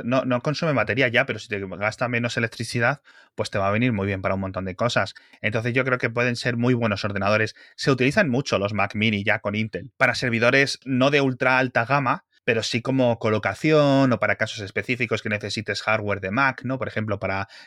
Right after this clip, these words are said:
desarrollo de aplicaciones, para un montón de cosas, se siguen utilizando los Mac Mini, porque al final puedes colocar en un rack un trillón de estos Mac Minis,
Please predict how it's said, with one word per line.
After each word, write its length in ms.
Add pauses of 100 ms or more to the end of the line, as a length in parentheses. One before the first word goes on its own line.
desarrollo 460
de 80
aplicaciones, 1000
para 140
un 60
montón 200
de 80
cosas, 340 (140)
se 140
siguen 280
utilizando 400
los 160
Mac 180
Mini, 220
porque 240
al 60
final 240
puedes 200
colocar 420 (260)
en 140
un 140
rack 380 (160)
un 260
trillón 480
de 80
estos 260
Mac 180
Minis, 400